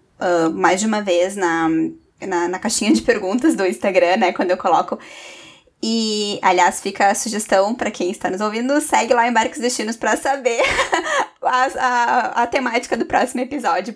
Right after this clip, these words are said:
e mandar tua pergunta também. Mas, ah, as pessoas perguntaram, né, "Tá, e valores, né? Como é que eu estimo um valor? Ou quanto é que custa?" Claro que eu sei, que a gente sabe que vai variar muito quanto é que custa,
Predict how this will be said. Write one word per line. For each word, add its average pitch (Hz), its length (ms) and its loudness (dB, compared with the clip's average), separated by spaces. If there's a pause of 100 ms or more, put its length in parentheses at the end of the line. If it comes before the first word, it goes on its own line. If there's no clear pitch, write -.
(120)
e 240 100 0
mandar 226 220 4
tua 233 80 -2
pergunta 220 340 -2
também. 233 220 0 (480)
Mas, 240 400 2 (180)
ah, 226 320 2
as 247 60 2
pessoas 269 240 -6
perguntaram, 262 520 0
né, - 120 -6
"Tá, 247 180 2
e 247 60 0
valores, 233 840 2
né? 196 180 -2
Como 233 180 -4
é - 60 -2
que - 80 -6
eu 311 80 0
estimo 285 380 -2
um 269 80 0
valor? 220 440 2
Ou 202 80 0
quanto 233 240 -2
é 240 100 0
que - 180 -8
custa?" 240 480 -6
Claro 277 280 0
que 294 120 -8 (360)
eu 220 160 -10
sei, 226 320 -2
que - 140 -8
a - 20 -2
gente 196 140 -8
sabe 208 180 2
que 240 80 -4
vai 233 140 0
variar 208 380 2
muito 233 420 0
quanto 202 320 -2
é 190 80 2
que 214 160 -6
custa, - 560 -4